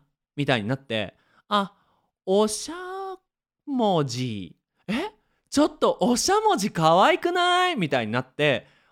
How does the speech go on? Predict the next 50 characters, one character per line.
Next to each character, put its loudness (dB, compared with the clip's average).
お 2
し 0
ゃ 4
も 0
じ、 -8
し -8
ゃ 2
も 0
じ -6
っ -20
て 2
い 6
う 4
風 2
に 0
な 2
っ -12
て、 -2
今 2
で 2
は、 0
あ 2
の 0
ー、 -16
ご 4
飯 2
を 2
入 0
れ 0
る 0
や 2
つ -10
は 0
し -4
ゃ 2
も 2
じ -6
に -10
変 0
わ 0
っ -10
た -6
ん -8
だ -20
っ -20
て 2
い 4
う 2
風 2
に、 -4